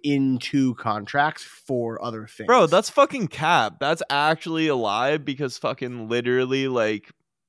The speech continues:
Speaker 2: the all-star nod for D'Angelo Russell was the reason why he was capable of getting that bag.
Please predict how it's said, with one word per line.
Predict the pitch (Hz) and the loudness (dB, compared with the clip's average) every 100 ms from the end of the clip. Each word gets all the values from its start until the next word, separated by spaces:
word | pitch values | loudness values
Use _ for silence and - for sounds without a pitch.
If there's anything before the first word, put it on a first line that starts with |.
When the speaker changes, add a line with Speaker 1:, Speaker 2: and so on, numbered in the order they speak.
| _ | _
Speaker 2:
the | _ 120 127 139 | _ -8 -4 -2
all-star | 117 120 131 - 143 135 | -2 -4 -4 0 2 2
nod | 131 127 131 135 139 | 0 -2 -2 -2 -4
for | 135 120 117 | -2 0 -2
D'Angelo | 113 113 117 120 127 117 | -2 -2 -2 -4 -2 0
Russell | 113 110 101 - 104 | 0 0 -2 -2 -6
was | 104 104 | -6 -6
the | 101 | -8
reason | 104 104 101 | -8 -8 -8
why | 98 87 | -6 -6
he | 107 | -4
was | 95 95 | -8 -8
capable | - 90 101 - 92 | -8 -8 -10 -10 -10
of | - | -6
getting | 87 82 | -8 -6
that | 78 73 | -8 -8
bag. | - 67 62 | -6 -4 -6